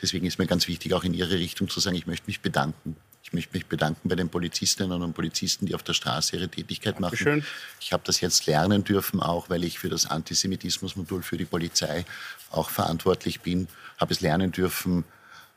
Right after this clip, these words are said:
Speaker 1: bei den Demonstrationen, wo ich ein wenig was gesehen habe, auch Respekt den Medien, die dort waren. Ich meine, die Demonstrationen, die Samstag für Samstag, die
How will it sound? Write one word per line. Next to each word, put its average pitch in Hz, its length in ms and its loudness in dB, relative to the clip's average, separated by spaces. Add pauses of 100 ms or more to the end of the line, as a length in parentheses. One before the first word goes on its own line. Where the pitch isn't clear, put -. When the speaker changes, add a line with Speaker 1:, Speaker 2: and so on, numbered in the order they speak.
(180)
Speaker 1:
bei 82 100 0
den 82 160 2
Demonstrationen, 95 840 4
wo 98 100 6
ich 98 160 2
ein 87 240 0
wenig 87 560 0 (300)
was - 320 2 (100)
gesehen 90 340 2
habe, 87 160 6
auch 85 200 2
Respekt - 480 -2
den 85 120 4
Medien, 92 360 2
die 95 100 0
dort 85 380 0
waren. 82 340 2
Ich - 100 -14
meine, 78 240 -2
die 90 200 -2
Demonstrationen, 82 760 -2
die 82 120 -2
Samstag 82 440 0
für - 120 -4
Samstag, 80 500 -2
die - 160 -6